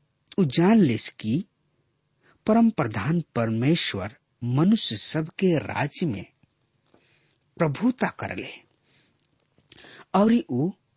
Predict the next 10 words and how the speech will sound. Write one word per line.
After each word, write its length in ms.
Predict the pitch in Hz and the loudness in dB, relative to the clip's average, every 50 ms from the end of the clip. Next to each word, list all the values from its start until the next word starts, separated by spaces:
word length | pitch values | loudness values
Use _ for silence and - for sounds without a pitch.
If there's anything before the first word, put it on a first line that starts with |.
| _ _ _ _ _ _ _ _ _ - | _ _ _ _ _ _ _ _ _ -10
जेकरा 460 | 117 113 - 165 165 - 196 180 180 160 | -8 -2 0 0 0 0 0 0 0 -2
के 180 | - - - | -4 -8 -12
चाहस 500 | - - - 135 - - - 156 - - - - - _ _ _ _ _ _ _ _ - | -10 -8 -8 -6 -6 -2 -2 -2 -2 -4 -6 -10 -14 _ _ _ _ _ _ _ _ -4
ओकरा 320 | 170 147 - - 117 98 - | -4 -2 -2 -4 -4 -4 -6
के 240 | - - - 95 - _ _ _ _ _ _ _ _ _ _ _ _ _ _ _ _ _ _ _ _ _ _ _ _ _ _ _ _ _ _ _ _ _ _ _ - - | -8 -12 -12 -12 -14 _ _ _ _ _ _ _ _ _ _ _ _ _ _ _ _ _ _ _ _ _ _ _ _ _ _ _ _ _ _ _ _ _ _ _ -2 0
उ 80 | 190 170 | 0 0
दे 200 | 143 147 127 107 | 2 0 0 0
दी 240 | 90 - 101 95 95 90 - _ _ _ _ _ _ _ _ - | -2 -6 -6 -6 -6 -8 -12 _ _ _ _ _ _ _ _ 0
और 160 | 185 185 180 165 143 _ | 2 2 2 0 -2 _
उ 180 | - 117 113 | -8 -8 -8